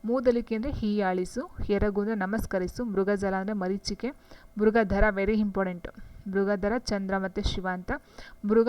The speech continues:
ನಾಭಿ ಅಂದ್ರೆ ಕಸ್ತೂರಿ ಮೃಗ ಅಂತ very important. ಅದ್ರಿಕನ್ಯೆ ಪಾರ್ವತಿ. ಅಧೋಕ್ಷಜ ವಿಷ್ಣು ಕೃಷ್ಣ. ಅಂಗಜ ಮನ್ಮಥ. ಅಗೌರವ ಅಂತ ಹೇಳಿದ್ರೆ ಅವಮಾನ. ಬೆಂ-, ಅಗ್ನಿ ಅಂದ್ರೆ ಬೆಂಕಿ. ಅಗ್ನಿಪುತ್ರಿ ಅಂದ್ರೆ ದ್ರೌಪದಿ ಎಸ್. And ಅಗ್ರಗಣ್ಯ ಅಂತ ಹೇಳಿದ್ರೆ ಪ್ರಮುಖ.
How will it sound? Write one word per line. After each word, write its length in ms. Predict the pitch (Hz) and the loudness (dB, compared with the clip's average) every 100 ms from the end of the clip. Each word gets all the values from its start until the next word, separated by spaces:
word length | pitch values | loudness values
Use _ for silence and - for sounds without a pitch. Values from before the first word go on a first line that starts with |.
| 240 | 4
ನಾಭಿ 400 | 196 202 220 226 | 6 6 6 2
ಅಂದ್ರೆ 160 | 226 | 0
ಕಸ್ತೂರಿ 600 | 240 202 190 - 226 220 | 0 2 2 2 2 4
ಮೃಗ 260 | 214 196 190 | 4 0 0
ಅಂತ 280 | 185 180 - - - - - - - - 214 | -2 -4 -10 -12 -14 -16 -18 -16 -18 -18 -4
very 300 | 202 202 202 | 0 2 0
important. 500 | 196 196 190 190 254 302 - - - | -2 -2 -2 -4 -6 -8 -12 -20 -6
ಅದ್ರಿಕನ್ಯೆ 640 | 214 196 269 - 220 202 202 | -4 0 0 0 -2 -4 -6
ಪಾರ್ವತಿ. 600 | - 196 190 196 - 269 | -2 -2 -2 -4 -4 -2
ಅಧೋಕ್ಷಜ 540 | 202 196 226 - 214 190 | -2 0 -2 -2 -4 -2
ವಿಷ್ಣು 480 | 190 190 - - 208 | -2 -2 -4 -4 -4
ಕೃಷ್ಣ. 340 | 202 196 233 247 190 | -2 -2 -4 -6 -4
ಅಂಗಜ 420 | 202 220 208 202 | -4 -2 -2 -2
ಮನ್ಮಥ. 600 | 185 180 180 196 190 233 294 - - - - 214 | -4 -6 -8 -6 -2 -2 -4 -8 -20 -20 -8 -4
ಅಗೌರವ 460 | 202 233 233 214 208 | 0 4 4 4 0
ಅಂತ 140 | 202 | -2
ಹೇಳಿದ್ರೆ 220 | 196 220 | -2 0
ಅವಮಾನ. 440 | 202 190 185 185 208 | 0 -2 -4 -4 -4
ಬೆಂ-, 360 | 233 185 190 - | -4 -6 -6 -4
ಅಗ್ನಿ 240 | 202 196 | -2 -2
ಅಂದ್ರೆ 160 | 214 208 | -2 -2
ಬೆಂಕಿ. 360 | 190 185 - 226 | -4 -6 -2 0
ಅಗ್ನಿಪುತ್ರಿ 640 | 214 190 196 - - 226 | 0 -2 -8 -8 -4 -2
ಅಂದ್ರೆ 260 | 214 220 196 | -2 -2 -2
ದ್ರೌಪದಿ 500 | 185 - 190 240 - - - - - | -4 -2 -4 -4 -10 -18 -20 -16 -6
ಎಸ್. 320 | 214 - 214 | -4 -2 -2
And 120 | 208 | 2
ಅಗ್ರಗಣ್ಯ 580 | 202 196 220 202 208 220 | 2 4 0 0 0 0
ಅಂತ 220 | 214 196 | -2 -2
ಹೇಳಿದ್ರೆ 180 | 202 226 | -2 -2
ಪ್ರಮುಖ. 460 | - 196 190 185 | -2 -2 -2 0